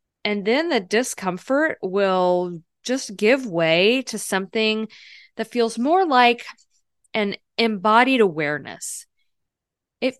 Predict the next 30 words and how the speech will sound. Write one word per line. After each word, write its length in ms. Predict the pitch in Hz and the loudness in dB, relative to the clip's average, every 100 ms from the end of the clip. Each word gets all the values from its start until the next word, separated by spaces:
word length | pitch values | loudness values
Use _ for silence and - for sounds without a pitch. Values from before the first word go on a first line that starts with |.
| - | -2
feels 460 | 339 349 339 - _ _ _ _ | 2 2 0 -8 _ _ _ _
more 440 | - 233 240 240 240 | -4 2 4 4 2
therapeutic 880 | 240 214 202 196 - 190 196 233 240 | 0 2 2 0 -4 -4 2 2 2
than 180 | 190 165 | -6 -2
just 300 | 175 170 165 | -4 -4 -6
resting 500 | 156 175 - 190 170 | 0 0 0 -4 -4
against 540 | 147 156 147 - - | -4 -4 -6 -14 -14
the 60 | 165 | -6
mat 280 | 156 151 | -2 -2
when 120 | 160 151 | -4 -8
I've 200 | 143 - _ _ _ _ _ _ - _ | -8 -12 _ _ _ _ _ _ -20 _
propped 280 | 180 165 - | -4 -4 -4
myself 380 | 160 - 156 156 | -6 -4 -4 -4
up 160 | 147 | -8
in 160 | 147 139 | -10 -6
bed 220 | 151 139 | -6 -6
to 160 | - 139 | -8 -10
read. 380 | 143 139 - - - - _ _ _ _ | -10 -10 -12 -18 -20 -20 _ _ _ _
Um, 480 | 180 170 160 151 160 _ _ _ _ _ _ _ | -8 -6 -6 -10 -16 _ _ _ _ _ _ _
I, 200 | 190 190 - | -4 -4 -4
I 120 | 196 | -8
feel 260 | - 269 | -2 -2
tingling 800 | - - 220 220 208 196 165 143 | -2 -4 -2 -2 2 2 0 -4
and 120 | 143 147 | -8 -6
aliveness 760 | 175 170 175 175 170 151 143 170 | -2 2 2 2 -2 -4 -4 -8
and 220 | 160 - _ _ _ _ - | -8 -10 _ _ _ _ -10
energy 440 | 180 175 143 156 | -6 -4 -4 -8
movement. 680 | 135 135 135 - - - - _ _ | -8 -12 -12 -12 -12 -12 -20 _ _
It 240 | - 220 - | -4 -4 -2
feels 320 | 302 466 | 0 0